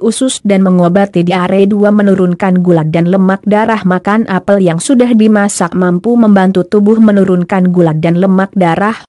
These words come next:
serta meningkatkan antioksidan tubuh agar lebih terlindung dari bakteri, kuman, penyakit. Apel rebus juga mampu menurunkan kolesterol. Tiga, mencegah panas. Dalam rutin mengonsumsi apel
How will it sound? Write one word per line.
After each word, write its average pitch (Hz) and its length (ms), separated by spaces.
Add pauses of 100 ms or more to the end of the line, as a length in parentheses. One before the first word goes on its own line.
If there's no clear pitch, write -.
(140)
serta 240 480
meningkatkan 214 800
antioksidan 214 880
tubuh 208 400
agar 214 240
lebih 220 320
terlindung 226 480
dari 208 320
bakteri, 208 640
kuman, 170 320
penyakit. 170 560 (400)
Apel 285 400
rebus 226 400
juga 233 400
mampu 196 400
menurunkan 214 800
kolesterol. 247 720
Tiga, 170 400 (480)
mencegah 185 720
panas. 180 400
Dalam 185 400
rutin 269 400
mengonsumsi 226 640
apel 202 400